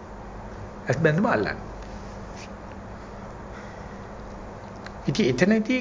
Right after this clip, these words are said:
ඇස්පැන්දුම කරන මිනිහත් මමයි. අල්ලන්නෙත් මමයි. බුදුහාමුදුරුවෝ දීපු උපාය මාර්ගය විතරයි අපිට තියෙන්නේ. හැමදාම ඔතන වැටියා.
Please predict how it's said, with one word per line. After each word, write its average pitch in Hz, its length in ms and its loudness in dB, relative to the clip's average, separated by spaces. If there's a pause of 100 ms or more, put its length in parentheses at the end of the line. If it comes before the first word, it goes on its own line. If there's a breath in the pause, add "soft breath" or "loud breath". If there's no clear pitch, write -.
(140)
ඇස්පැන්දුම 202 520 8
කරන 190 280 6
මිනිහත් 247 300 0
මමයි. 127 400 2 (1500 loud breath)
අල්ලන්නෙත් 226 560 8
මමයි. 123 440 2 (500 loud breath)
බුදුහාමුදුරුවෝ 202 720 8
දීපු 202 300 2
උපාය 214 360 8
මාර්ගය 233 360 8
විතරයි 214 360 6
අපිට 117 220 4
තියෙන්නේ. 101 340 -2
හැමදාම 170 640 6
ඔතන 202 280 6
වැටියා. 123 360 2